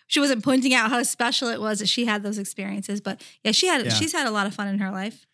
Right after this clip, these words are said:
Speaker 2: Yeah, I have a feeling that she would be someone, uh, you know, in, in more in a private conversation that might be really interested, uh, interesting, I should say,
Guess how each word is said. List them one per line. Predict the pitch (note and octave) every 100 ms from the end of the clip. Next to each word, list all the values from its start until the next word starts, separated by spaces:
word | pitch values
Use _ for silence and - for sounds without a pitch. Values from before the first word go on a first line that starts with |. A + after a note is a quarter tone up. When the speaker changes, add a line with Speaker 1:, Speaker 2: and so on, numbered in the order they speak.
| _
Speaker 2:
Yeah, | E3 E3+
I |
have | F#3+ F#3+
a |
feeling | C3 D3 C#3 B2
that | A#2+ A2+
she | - C#3 C3
would | B2 B2
be | A2+ A#2+ A2+
someone, | - A#2+ A#2+ A2+ G#2+ - _ _ _ _
uh, | A2+ G#2+ A#2
you | E3
know, | D3 B2
in, | C3 C#3
in | C#3 B2+
more | B2 C3+ C#3 C#3+
in | B2+
a |
private | B2 B2+ B2 A#2 A#2+ B2 _ _ _
conversation | - C#3 B2 A#2 - C3 A#2+ - A#2+ A2+ - - _ _
that | C3 C3+ B2+
might | C#3 C#3 D3
be | C#3+ B2+
really | A#2 A#2 C3 C3+ B2+ A#2+
interested, | D3 B2 B2+ A#2 B2+ A#2 A2 - _ _ _ _
uh, | A2+ A#2
interesting, | F#3+ D#3+ C3+ - D#3+ C#3+ A#2+
I | B2
should | A#2 A#2+
say, | - B2 A#2 A2+